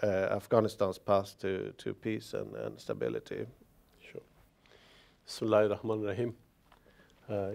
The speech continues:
Speaker 2: Jacob and Excellencies, colleagues, uh, let me just say that it is indeed a pleasure to be in sipri. Uh, this is an institution that I have admired, uh, for years and years.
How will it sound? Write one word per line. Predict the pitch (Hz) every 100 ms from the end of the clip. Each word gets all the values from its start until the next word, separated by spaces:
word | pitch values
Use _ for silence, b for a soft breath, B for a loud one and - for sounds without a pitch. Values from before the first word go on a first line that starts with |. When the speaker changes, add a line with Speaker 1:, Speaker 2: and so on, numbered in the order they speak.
| -
Speaker 2:
Jacob | - 107 104 101 -
and | 101 98 95 101 _ _ -
Excellencies, | 113 101 - 98 95 - 95
colleagues, | - 101 101 98 - - - -
uh, | 95 95 95 101
let | 110
me | 98
just | 98 -
say | 98
that | 104 98
it | 101 -
is | 95 - -
indeed | 104 95 98
a | 98
pleasure | - 101 101 92 - - - - - - -
to | 104
be | 101
in | 95
sipri. | - 95 - 98 - B B B B B B B
Uh, | - 95 95 -
this | 113
is | 110
an | 110
institution | 107 98 98 - 110 - 98
that | 95 95
I | 92
have | 95 - - -
admired, | 98 104 98 104 92 - - - -
uh, | 120 117
for | - 110
years | 110 104 98
and | 107
years. | 107 98 - -